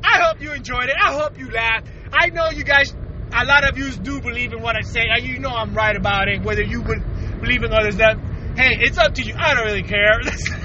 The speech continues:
that's your opinion if you want. This is mine. Doesn't matter to me. But I would love to hear your comments. Leave some feedback. Go to my Instagram at Mad Truth Show.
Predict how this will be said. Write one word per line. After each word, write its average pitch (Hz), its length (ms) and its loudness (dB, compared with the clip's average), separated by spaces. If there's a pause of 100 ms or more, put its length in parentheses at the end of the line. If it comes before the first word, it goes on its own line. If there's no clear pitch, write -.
that's - 320 0
your 277 180 4
opinion 214 460 -2
if 214 160 -6
you 190 100 -8
want. 190 280 -4
This 165 120 -8
is 175 200 -8
mine. 170 800 -6
Doesn't 302 320 4
matter 359 320 6
to 392 60 2
me. 381 480 4 (520)
But 359 240 4 (380)
I 370 120 2
would 370 120 -4
love 339 180 2
to 320 80 -6
hear 320 120 -2
your 302 120 -8
comments. 302 460 0 (200)
Leave 359 160 -2
some 320 200 2
feedback. 294 480 0
Go 370 120 2
to 349 100 0
my 302 160 2
Instagram 277 500 0
at 262 140 0
Mad 285 240 4
Truth 302 300 -6 (480)
Show. 302 380 4